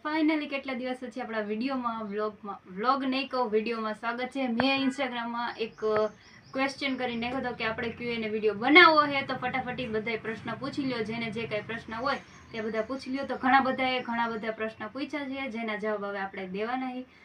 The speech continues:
તો finally ચાલો હવે પ્રશ્ન જોઈ કે શું છે, કોને, કોને, કોને કેવા કેવા પ્રશ્ન પૂછેલા છે મને અને હું એના કેવા કેવા જવાબ દઈ શકું છું. તો બસ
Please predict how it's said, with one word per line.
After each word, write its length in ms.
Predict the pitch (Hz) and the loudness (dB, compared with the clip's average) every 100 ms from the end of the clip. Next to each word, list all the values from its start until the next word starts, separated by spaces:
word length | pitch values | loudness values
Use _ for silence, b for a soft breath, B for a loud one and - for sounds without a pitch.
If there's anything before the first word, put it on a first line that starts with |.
| B - | B -4
તો 100 | 214 | -4
finally 640 | 202 254 254 254 247 240 | 0 0 0 0 -4 -8
ચાલો 400 | 240 214 214 208 | -6 -4 -2 -2
હવે 180 | 202 214 | -4 -4
પ્રશ્ન 420 | 208 226 - 226 | -4 -8 -4 -4
જોઈ 240 | 208 214 | 0 2
કે 160 | 214 208 | 0 -4
શું 340 | 196 233 220 | -8 -8 -8
છે, 200 | 214 226 | -8 -8
કોને, 320 | 214 214 208 190 - - - - | -8 -8 -8 -12 -16 -20 -20 -8
કોને, 300 | 247 269 269 | 0 2 0
કોને 300 | 233 254 247 | 0 -2 -2
કેવા 320 | 233 240 247 | -2 4 4
કેવા 260 | 240 233 214 | 4 2 0
પ્રશ્ન 420 | 196 220 - 196 | 2 -2 0 -6
પૂછેલા 560 | 190 220 - 208 190 190 | -4 -4 -2 -2 -2 -2
છે 40 | |
મને 360 | 185 185 208 220 B B | -2 -2 -4 -8 B B
અને 160 | 226 226 | -2 0
હું 300 | 220 247 269 | 2 2 2
એના 180 | 262 240 | 4 2
કેવા 300 | 247 254 240 | 4 6 6
કેવા 260 | 220 208 | 6 0
જવાબ 340 | 196 214 208 190 | 2 0 0 -2
દઈ 220 | 202 196 | -4 -4
શકું 300 | 185 196 196 | -6 -8 -10
છું. 140 | 190 | -8
તો 220 | 202 196 | -8 -8
બસ 200 | 196 240 | -6 -6